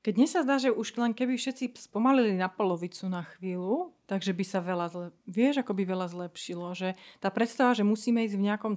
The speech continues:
tempe, napriek tomu, že musíme spracovať o mnoho viac v tom tempe,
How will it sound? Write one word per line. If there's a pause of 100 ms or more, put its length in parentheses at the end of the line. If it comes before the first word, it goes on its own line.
(100)
tempe, (720)
napriek
tomu,
že
musíme
spracovať
o
mnoho
viac
v
tom
tempe,